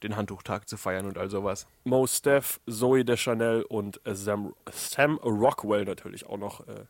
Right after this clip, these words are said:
Speaker 2: in dem Film.
Speaker 1: Ja, äh, war auch nicht meine Art von Film, muss ich. Ich hab den ge-, ein, zwei Mal geguckt.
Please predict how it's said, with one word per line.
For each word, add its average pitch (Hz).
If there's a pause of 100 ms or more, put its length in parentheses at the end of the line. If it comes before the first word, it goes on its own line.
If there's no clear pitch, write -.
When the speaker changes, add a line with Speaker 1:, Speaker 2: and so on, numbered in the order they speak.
(120)
Speaker 2:
in 101
dem 92
Film. 87 (1700)
Speaker 1:
Ja, 117
äh, 110 (120)
war 113
auch 117
nicht 120
meine 117
Art 92
von 104
Film, 104
muss 104
ich. 107
Ich -
hab 120
den 120
ge-, 110
ein, 117
zwei -
Mal 117
geguckt. 147